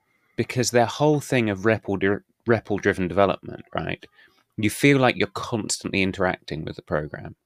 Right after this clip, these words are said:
And that you can compare that to Java.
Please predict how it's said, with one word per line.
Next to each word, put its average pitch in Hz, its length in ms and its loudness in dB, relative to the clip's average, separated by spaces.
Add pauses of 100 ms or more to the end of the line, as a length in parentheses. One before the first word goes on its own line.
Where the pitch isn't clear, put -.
(1300)
And 117 180 6
that 127 180 2
you 131 140 0
can 123 140 -2
compare 117 460 4
that 107 240 2
to 95 720 0 (200)
Java. 104 640 4